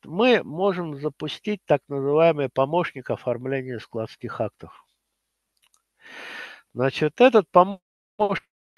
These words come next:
оформления, э, позволит, э, инвентаризационные документы. Давайте попробуем это сделать.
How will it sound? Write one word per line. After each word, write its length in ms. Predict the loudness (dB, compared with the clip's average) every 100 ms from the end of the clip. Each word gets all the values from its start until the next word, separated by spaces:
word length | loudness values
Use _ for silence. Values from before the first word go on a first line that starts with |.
| -20 -20 -20 -18 -18 _ _ -14 -2 0 0 -6 -6 -6 _ _ _
оформления, 1200 | -2 2 4 6 4 4 0 2 2 0 -2 -4 -6
э, 760 | -2 0 2 2 0 0 -2 0
позволит, 680 | 4 4 2 0 2 2 0
э, 40 | -4 -12 -10 -12 -12 -14 -14 -16 -16 -18 -20 -20 _ -20
инвентаризационные 1000 | -20 -12 -6 -6 -6 -12 -8 -6 -6 -10
документы. 640 | -10 -16 -12 -10 -12 -8
Давайте 320 | 4 4 4 0
попробуем 540 | -2 0 -2 -2 -4
это 240 | -4 -6 -10
сделать. 360 | -6 -4 -4